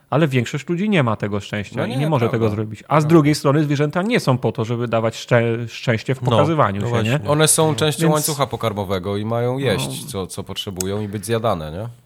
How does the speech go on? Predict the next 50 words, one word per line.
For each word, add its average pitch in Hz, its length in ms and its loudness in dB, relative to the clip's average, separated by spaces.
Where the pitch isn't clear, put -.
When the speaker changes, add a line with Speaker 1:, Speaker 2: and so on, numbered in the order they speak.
Speaker 1:
Więc 143 180 -4
to 151 100 -2
jest 131 160 0
Speaker 3:
No, 131 80 0
Speaker 1:
taki 135 80 4
Speaker 3:
bycie 131 160 2
w 123 40 4
Speaker 1:
bardzo 120 120 0
s- 120 40 4
Speaker 3:
zamkniętym 131 360 0
w - 60 -12
klatce 135 360 0
nie 139 120 0
jest 117 340 0
częścią 107 360 -2
łańcucha 104 400 -4
pokarmowego, 95 640 -6
nie? 98 200 -8
Tak 101 120 -8
Speaker 2:
No 123 80 -4
Speaker 1:
No, 117 60 0
Speaker 2:
nie, 147 180 4
no 127 80 4
ja 123 60 6
Speaker 1:
więc 123 60 2
Speaker 2:
tak 123 120 0
mówię 127 300 2
ogólnie, 123 460 0
nie? 104 180 0
Speaker 3:
A, 110 180 4
ogólnie, 104 320 -4
Speaker 2:
Jak 95 100 -8
sobie 101 160 -6
Speaker 3:
okej. 95 100 -8
Speaker 2:
tam, 95 160 -4
nie 92 120 -2
wiem, 90 200 -4
żyje 98 440 2
tygrys, 127 280 4
Speaker 3:
No, 139 60 6
ja 131 60 4
Speaker 2:
tak, 120 100 6
Speaker 3:
mam 135 100 4
Speaker 2:
czy 127 100 0
lew, 113 300 4
no 123 100 -2
to 120 440 2
wpierdala 107 480 0
coś 98 240 -8
tam 117 280 -2